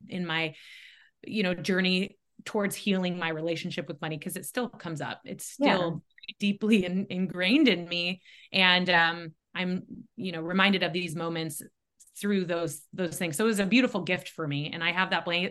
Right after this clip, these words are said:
Speaker 1: blazer, and it is a staple in my marketing now.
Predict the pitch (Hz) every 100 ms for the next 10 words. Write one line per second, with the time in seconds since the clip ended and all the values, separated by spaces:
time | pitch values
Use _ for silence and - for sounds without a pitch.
0 | - 185 180 208 233 190 180 175 165 160
1 | - - 180 208 208 185 165 160 160 160
2 | 156 143 113